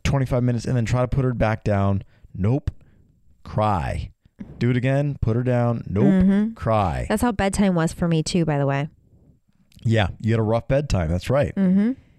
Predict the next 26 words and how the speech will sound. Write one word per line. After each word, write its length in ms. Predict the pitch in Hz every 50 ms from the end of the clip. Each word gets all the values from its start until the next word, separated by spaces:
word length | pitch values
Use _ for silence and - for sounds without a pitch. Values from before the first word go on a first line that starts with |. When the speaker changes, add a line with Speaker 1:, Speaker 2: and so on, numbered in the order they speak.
| _ _ _ _ _ _ _ -
Speaker 1:
So, 520 | - - - 165 156 151 147 147 - - - - - -
uh, 360 | - 131 120 123 123 - -
that, 420 | - 123 110 101 120 139 - - 127
that 160 | 120 196 -
was 140 | 165 151 113
at 140 | 139 -
four 240 | - - - 139 135 131
thirty. 220 | - 123 120 113
<laughs> 20 |
She 220 | 104 - - - 135
woke 240 | 127 113 110 110 -
us 140 | 110 101 -
up. 160 | 110 101 98
Me 140 | 110 123 139 143
and 80 | 135
Angela 300 | 123 117 113 98 110 110
were 140 | 101 104 -
up 200 | 104 107 - -
with 160 | 113 104 101
her 100 | - 101
from 160 | 90 110 98 92
four 280 | - - 123 120 120
thirty 300 | 110 - 117 107 101 104
to 100 | 95 92 85
six 340 | - - - 107 - - -
thirty, 440 | - 87 76 78 78 76 71 69